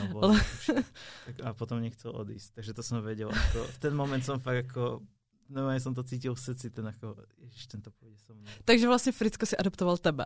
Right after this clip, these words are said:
Speaker 2: dalo by se říct.
Speaker 1: V podstatě, hej, no.
Speaker 2: <laughs> Tak to je, to je hodně zajímavý, to je docela, to je právě, eh, řekla bych, docela unikátní příběh. <laughs> A <clears throat> on Fricko se vlastně v, ještě teda v době azylu, ale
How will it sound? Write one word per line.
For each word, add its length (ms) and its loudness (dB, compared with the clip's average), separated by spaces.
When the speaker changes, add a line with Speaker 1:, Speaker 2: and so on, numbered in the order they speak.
Speaker 2:
dalo 200 2
by 100 0
se 160 -2
říct. 200 -6
Speaker 1:
V 240 -20
podstatě, 480 -14
hej, 180 -6
no. 300 -10
Speaker 2:
<laughs> 400 4
Tak 160 0
to 80 4
je, 120 6
to 100 2
je 60 10
hodně 280 4
zajímavý, 340 4
to 60 0
je 60 4
docela, 240 -2
to 80 -2
je 120 0
právě, 400 -2
eh, 280 0
řekla 200 0
bych, 100 4
docela 260 2
unikátní 500 6
příběh. 720 6
<laughs> 260 -6
A 420 6
<clears throat> 320 10
on 100 8
Fricko 340 -2
se 120 2
vlastně 440 0
v, 120 -8
ještě 300 0
teda 140 0
v 60 -4
době 260 0
azylu, 580 2
ale 220 0